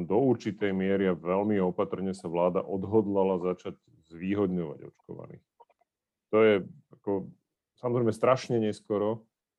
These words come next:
a veľmi, veľmi slabunko hryská tá vláda, lebo stále má strach z toho, že proste tí neočkovaní nejakým spôsobom sa to prejaví na ich preferenciách. To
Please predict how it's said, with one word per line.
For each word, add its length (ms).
a 320
veľmi, 560
veľmi 240
slabunko 880
hryská 560
tá 160
vláda, 320
lebo 480
stále 320
má 240
strach 400
z 160
toho, 240
že 80
proste 400
tí 240
neočkovaní 800
nejakým 320
spôsobom 640
sa 160
to 160
prejaví 480
na 160
ich 80
preferenciách. 880
To 20